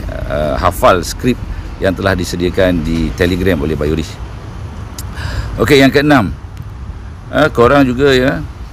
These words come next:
uh, wajib hafal dan faham skrip untuk, uh, menjawab,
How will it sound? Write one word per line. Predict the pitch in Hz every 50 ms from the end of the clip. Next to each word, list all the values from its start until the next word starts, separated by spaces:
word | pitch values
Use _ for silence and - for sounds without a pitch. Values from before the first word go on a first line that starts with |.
| - - - - - - - - - - - - - - - - - -
uh, | - 98 101
wajib | 110 120 123 120 131 127 104
hafal | 123 123 113 - - 131 139 139 127
dan | 120 117 110 101
faham | 113 110 113 127 123 131 120 113
skrip | - - - - - 123 131 131 - - - - - - - - - - - - - - - -
untuk, | 110 117 117 104 - - 127 127 123 123 123 120 110 - - - -
uh, | - 101 98
menjawab, | 92 92 95 104 98 92 113 117 123 127 127 135 135 123